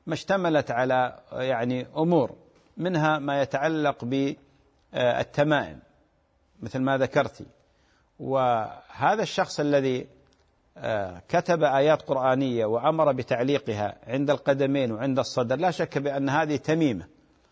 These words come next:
النبي عليه الصلاة والسلام حرم التمائم، حرم التمائم.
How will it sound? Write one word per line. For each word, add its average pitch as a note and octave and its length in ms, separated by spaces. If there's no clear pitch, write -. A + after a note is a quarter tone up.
النبي D3 380
عليه D3 200
الصلاة C#3+ 440
والسلام B2+ 640
حرم E3 420
التمائم، C3+ 580
حرم C#3 600
التمائم. C#3+ 540